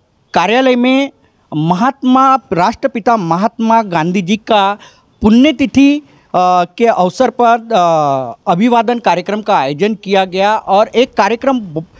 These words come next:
यहाँ पे रखा गया था। महा-, राष्ट्रपिता महात्मा गांधी और महामानव डॉक्टर बाबा साहब आम्बेडकर जी, इनके विचारों पे आधारित एक कार्यक्रम आयोजित किया गया था। आज हमारे साथ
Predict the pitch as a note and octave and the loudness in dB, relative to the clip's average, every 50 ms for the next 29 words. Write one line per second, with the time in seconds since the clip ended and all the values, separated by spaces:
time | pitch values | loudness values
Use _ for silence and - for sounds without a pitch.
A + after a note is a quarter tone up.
0 | - - - - - - F3 E3+ F3+ E3 A3 A3 - C4+ A#3+ G3 - - A3+ G#3+ | -20 -20 -20 -10 -6 -4 0 0 0 0 0 0 0 0 0 0 0 -2 -2 0
1 | G3 G#3 G3+ G3 - - A3 G#3+ A#3 A#3+ A#3+ - - _ _ _ _ _ - B2 | 0 0 0 0 0 0 0 2 0 0 -4 -8 -20 _ _ _ _ _ -8 -4
2 | C#3 E3+ - F3 F#3+ E3+ - _ - - D#3+ F3+ G3+ G#3+ - - D4+ - C4+ A3+ | -2 -2 0 0 -2 -4 -6 _ -8 -4 -2 -2 -2 -2 -2 -6 -6 -6 -4 -2
3 | - C#4 C4 G#3+ E3 D#3 E3 F#3+ G#3 - - A#3+ B3 A#3+ A#3 F3+ C#3+ D#3 D#3 E3 | -2 -2 -2 -2 -4 -4 -4 -4 -4 -4 -4 -2 -2 -2 -2 -4 -4 -6 -4 -4
4 | F#3 F#3 A3 B3 B3+ C4 C4 - _ _ _ _ _ - G3 G#3 A#3 C4 C4+ C4 | -4 -4 -4 -4 -4 -6 -8 -14 _ _ _ _ _ 0 2 2 2 0 -2 -4
5 | - _ _ _ _ _ - C3+ D#3 F#3+ G#3+ B3 D4 D4+ C#4+ C4 B3+ C4+ C#4 A3+ | -8 _ _ _ _ _ -10 -6 -4 -2 0 0 0 0 0 0 0 0 -2 -2
6 | F3 D3+ D#3+ E3 - _ _ - C4+ C#4 C4 G#3+ F#3 E3+ D#3+ D#3+ F#3+ G3 - A#3 | -2 0 -2 -2 -2 _ _ -2 -2 -2 -2 -2 -2 -2 -2 -2 -2 -2 -2 -2
7 | A3+ G#3+ - _ _ - D#3 D#3 E3+ F#3 G#3 G3+ - A#3 A#3 G#3+ F#3+ G#3+ G3 C#3+ | -2 -2 -6 _ _ -4 -4 -2 0 -2 -2 -2 0 -2 -2 -2 -2 -4 -4 -6
8 | - _ _ _ - - A3 A#3 A#3 A3 - - D4+ D#4 D#4+ C4 F3+ D3 C#3 F#3+ | -6 _ _ _ -4 0 0 0 0 0 0 0 0 0 0 -2 -6 -4 -4 -4
9 | E3+ - B3+ A#3 A#3+ B3 C#4 C#4+ - - C4 B3 C4 C4+ C4+ - _ _ _ _ | -2 0 0 0 2 2 0 -2 0 0 2 2 2 2 0 -4 _ _ _ _
10 | - G#3 - F#3 F3+ A3 C#4 C4+ C4+ C#4 - _ _ _ - G3+ A#3 A3+ _ - | -4 -4 -2 -2 0 -2 -2 -2 -4 -6 -8 _ _ _ -2 -2 -2 -2 _ -2
11 | F3 D3+ D#3+ G3 G3 - A3+ B3 B3 A#3 _ - C#3+ D3 D#3+ F3 F3+ A#3+ G#3+ _ | -2 0 0 -2 -2 0 0 0 0 -2 _ -4 -2 -2 0 -2 -2 -4 -6 _
12 | - A#3 A#3 A3 G#3 G3+ G#3+ G3+ G3 - A#3 A3+ A#3+ B3+ - - _ _ _ - | -2 0 0 0 2 2 0 2 2 2 0 0 0 -2 -4 -10 _ _ _ -2
13 | G#3 B3+ B3+ - - G#3 G3+ G#3+ G#3+ B3 C4 A#3+ - - A3+ A3+ B3+ | -2 -2 -2 -2 -4 -2 0 0 2 0 0 -2 -2 0 2 2 2